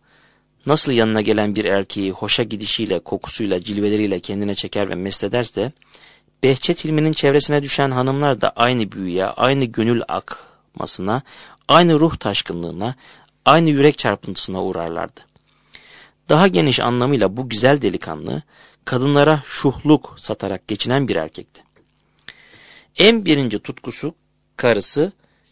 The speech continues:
bütün bu oynakça saçıp savurmalarını üstüne alan da kayınbabasıydı. Zavallı adam,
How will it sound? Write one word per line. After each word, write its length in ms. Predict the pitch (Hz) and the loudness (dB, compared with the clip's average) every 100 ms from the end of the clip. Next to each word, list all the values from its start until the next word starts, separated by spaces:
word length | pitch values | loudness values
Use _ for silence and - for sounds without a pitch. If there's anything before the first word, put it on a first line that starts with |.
| _ _ | _ _
bütün 380 | 139 - 233 170 | -6 -2 0 0
bu 200 | - 123 | 2 2
oynakça 440 | 131 151 - 120 | 4 2 2 -2
saçıp 400 | - 123 - - | 0 0 0 -2
savurmalarını 800 | - 113 117 117 110 110 107 104 - | 2 4 4 4 4 2 2 0 -4
üstüne 360 | 120 - 139 | -8 -4 0
alan 460 | 147 104 98 95 92 | 2 2 0 -2 0
da 140 | 139 160 _ _ | -2 -2 _ _
kayınbabasıydı. 760 | - 123 107 95 - - - - _ _ _ _ _ _ _ _ _ _ _ _ _ - - - - | 4 4 4 -2 -6 -10 -12 -18 _ _ _ _ _ _ _ _ _ _ _ _ _ -20 -20 -20 0
Zavallı 500 | 127 185 165 107 82 | 2 8 6 6 2
adam, 320 | 90 107 | 0 -2